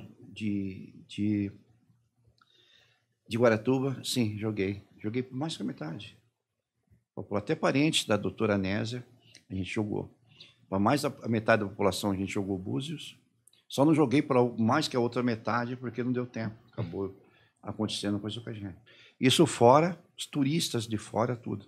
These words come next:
Então, a gente teve um envolvimento muito grande, muito forte, relacionado à, à nata, eh, guaratubana, relacionado às pessoas direto de Guaratuba. Porque tinha muitos ali que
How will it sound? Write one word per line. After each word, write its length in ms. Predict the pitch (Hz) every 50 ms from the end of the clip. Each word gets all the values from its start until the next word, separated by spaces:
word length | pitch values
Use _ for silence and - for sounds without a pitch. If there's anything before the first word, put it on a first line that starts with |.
| _ - - - - _ _
Então, 140 | - - 117
a 40 | 123
gente 120 | 117 -
teve 200 | - 143 143 143 151
um 40 | 135
envolvimento 480 | 127 131 117 120 120 131 135 - - 120
muito 300 | 131 160 151 - 143 123 110 90
grande, 460 | 90 107 110 127 135 135 120 101 101
muito 200 | 107 127 - -
forte, 560 | - - 113 120 131 131 117 113 - 104 101 - - _ - - - - - - _ _
relacionado 880 | - 104 110 110 - - 123 113 107 104 110 120 113 98 110 107 113 - -
à, 420 | - 101 98 107 101 95 87 85 - - -
à 120 | - 101
nata, 560 | 101 104 104 113 120 117 - - 95 92 92 - - - _ _ _ _ _ _ _ _ _ -
eh, 100 | 90 90
guaratubana, 800 | 92 98 98 107 104 - 107 101 92 101 104 98 87 87 85 - - - - _ -
relacionado 600 | 90 104 104 - 123 110 104 113 120 113 117 107
às 160 | 104 - -
pessoas 600 | - 117 104 - - - - 120 135 135 117 -
direto 480 | - 101 104 95 101 104 101 101 - -
de 80 | 98
Guaratuba. 580 | 87 90 95 92 92 - - 101 95 90 90 87 _ _ - - - - - - - - _
Porque 160 | - - 131
tinha 180 | - - 151 131
muitos 380 | 110 113 127 147 - - - 113
ali 340 | 98 98 113 127 135 131
que 500 | 117 - - - 104 95 92 95 101 98